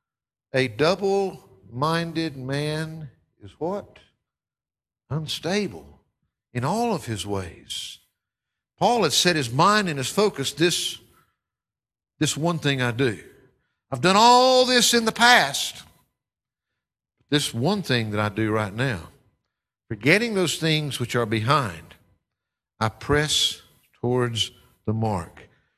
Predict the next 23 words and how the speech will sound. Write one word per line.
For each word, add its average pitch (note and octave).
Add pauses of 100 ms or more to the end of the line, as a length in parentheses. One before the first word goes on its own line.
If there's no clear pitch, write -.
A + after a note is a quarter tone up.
(840)
To C3+
know D#3+
him, C3+ (1000)
to D#3
know F3
him D#3+
intimately, G2 (320)
to B2+
do F3
those F3+
things. C#3+ (480)
And -
as C#3
we E3
look F#3+
at D3+
this, E3+
as B2+
we D3
press F#3+
towards E3
that C#3+
mark, D3